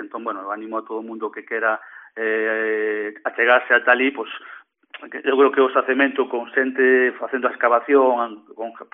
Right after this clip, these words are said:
arqueólogos ali intervindo, pois, home, eu creo que incluso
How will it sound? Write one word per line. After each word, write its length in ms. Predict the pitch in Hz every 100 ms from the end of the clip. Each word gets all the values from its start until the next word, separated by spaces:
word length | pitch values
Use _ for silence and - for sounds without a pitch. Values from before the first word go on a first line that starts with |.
| 120 110
arqueólogos 800 | 120 - 131 131 135 127 123 - - - -
ali 480 | 123 123 131 131 127
intervindo, 480 | 131 123 131 139 143
pois, 180 | 135 117
home, 160 | 107 98
eu 160 | 95
creo 160 | 113 110
que 80 | 117
incluso 480 | 110 123 - 135